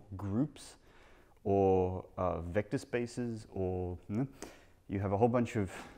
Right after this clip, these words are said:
a class of mathematical objects, then you usually have in mind that you wanna have, do some operations on these things. So you can put these things together to make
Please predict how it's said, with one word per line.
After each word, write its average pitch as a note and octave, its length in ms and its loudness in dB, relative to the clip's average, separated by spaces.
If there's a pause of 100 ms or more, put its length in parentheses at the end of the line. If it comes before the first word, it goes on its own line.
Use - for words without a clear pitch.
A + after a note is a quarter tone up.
(200)
a G#2 60 -6
class A#2+ 320 4
of G2+ 140 0 (400)
mathematical G#2+ 600 0
objects, A2 600 0 (680)
then B2 400 6 (400)
you A2+ 420 2 (100)
usually A#2 680 6
have A2 160 4
in A2+ 120 6
mind G2 440 0 (560)
that A2+ 160 2
you A2+ 100 2
wanna A2+ 260 4 (720)
have, A2 380 2
do A#2+ 140 6
some A2+ 240 0
operations A2 560 4
on F#2 140 -2
these F2 140 -8
things. F2 300 -6
So G#2+ 120 -6
you G2 60 -4
can C#3+ 120 -6
put C#3+ 180 -2
these A#2+ 140 0
things A2 220 0
together G#2+ 340 2
to G#2+ 140 -6
make F#2+ 180 -2